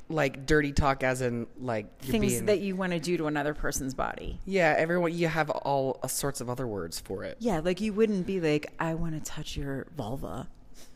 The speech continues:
Speaker 1: No. <laughs> You are cracking yourself up.
Speaker 2: <laughs> I am
Speaker 1: I mean,
Speaker 2: cracking
Speaker 1: you've,
Speaker 2: myself up.
Speaker 1: like, said to me, she's like, you know, about, like, we use the word junk.
Speaker 2: Oh, yeah, I won't be all up in your junk.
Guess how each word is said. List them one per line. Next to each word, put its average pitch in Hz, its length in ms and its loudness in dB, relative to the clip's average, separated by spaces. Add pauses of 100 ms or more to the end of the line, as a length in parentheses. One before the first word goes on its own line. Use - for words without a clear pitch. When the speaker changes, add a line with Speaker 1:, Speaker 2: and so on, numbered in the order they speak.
(360)
Speaker 1:
No. 113 360 -2
<laughs> - 20 -14 (800)
You 165 160 10
are 147 120 12
cracking 147 400 12
yourself 139 300 8
up. 131 140 8 (140)
Speaker 2:
<laughs> 269 100 0
I - 20 2
am 247 140 -4
Speaker 1:
I 214 80 12
mean, 220 220 12
Speaker 2:
cracking 190 120 4
Speaker 1:
you've, 208 120 6
Speaker 2:
myself 247 100 6
up. 208 60 4
Speaker 1:
like, 170 180 12
said 180 180 8
to 165 60 4
me, 165 180 6
she's 139 260 0
like, 127 240 2 (120)
you 151 180 0
know, 120 120 2
about, 113 500 0
like, 110 180 -2 (640)
we 156 120 0
use 147 140 4
the 127 60 2
word 113 180 0
junk. 110 380 0 (840)
Speaker 2:
Oh, 170 120 4
yeah, 151 300 2
I 151 40 0
won't 170 200 0
be 147 140 0
all 143 200 0
up 147 120 0
in 147 140 -2
your 135 120 -6
junk. 131 400 -6